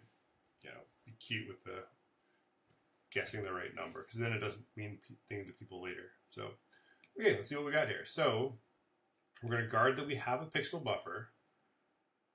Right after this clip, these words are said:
C M sample buffer, get image buffer, sample buffer. So we're taking this parameter,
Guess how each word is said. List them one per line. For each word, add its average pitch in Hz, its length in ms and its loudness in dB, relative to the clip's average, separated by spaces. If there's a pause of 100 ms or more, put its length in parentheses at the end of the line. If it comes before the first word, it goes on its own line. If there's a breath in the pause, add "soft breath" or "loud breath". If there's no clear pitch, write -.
(640)
C - 300 -2
M 131 300 0
sample 110 540 0
buffer, 101 560 -2
get 104 360 0
image 117 280 -2
buffer, 90 560 -6 (380)
sample 101 500 -4
buffer. 113 520 -6 (180)
So - 160 -8
we're 104 160 -2
taking 101 580 -6
this 123 520 0
parameter, 110 680 2